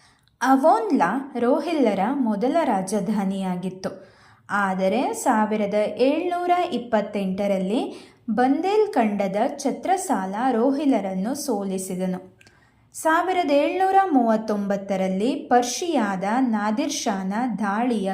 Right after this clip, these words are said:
ಕಾಲದಲ್ಲಿ ಭಾರತದಲ್ಲಿ ಉದ್ಭವಿಸಿದ ರಾಜಕೀಯ ಅಸ್ಥಿರತೆಯ ಲಾಭ ಪಡೆದು ಅಲಿ ಮಹಮ್ಮದ್ ಖಾನ್ ಔಧ್ ರಾಜ್ಯದ ವಾಯವ್ಯ ಭಾಗದಲ್ಲಿ ಕುಮಾವ್ ಪರ್ವತ ಶ್ರೇಣಿಗಳಿಂದ ಹಿಡಿದು ಗಂಗಾ ನದಿಯ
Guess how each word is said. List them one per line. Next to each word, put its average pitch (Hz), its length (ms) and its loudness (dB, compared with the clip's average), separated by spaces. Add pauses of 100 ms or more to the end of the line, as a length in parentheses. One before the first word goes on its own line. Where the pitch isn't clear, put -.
(100)
ಕಾಲದಲ್ಲಿ 202 960 -4 (140)
ಭಾರತದಲ್ಲಿ 320 920 2
ಉದ್ಭವಿಸಿದ 202 800 -2 (180)
ರಾಜಕೀಯ 269 720 -4 (160)
ಅಸ್ಥಿರತೆಯ 247 840 -2
ಲಾಭ 196 400 0
ಪಡೆದು 214 500 0 (480)
ಅಲಿ 320 320 4
ಮಹಮ್ಮದ್ 202 680 -2
ಖಾನ್ 220 280 4 (400)
ಔಧ್ 285 360 4
ರಾಜ್ಯದ 202 560 0 (200)
ವಾಯವ್ಯ 277 680 0
ಭಾಗದಲ್ಲಿ 202 920 0
ಕುಮಾವ್ 320 720 2 (520)
ಪರ್ವತ 240 520 2
ಶ್ರೇಣಿಗಳಿಂದ 202 840 -4 (200)
ಹಿಡಿದು 311 560 0 (240)
ಗಂಗಾ 277 520 4
ನದಿಯ 240 400 0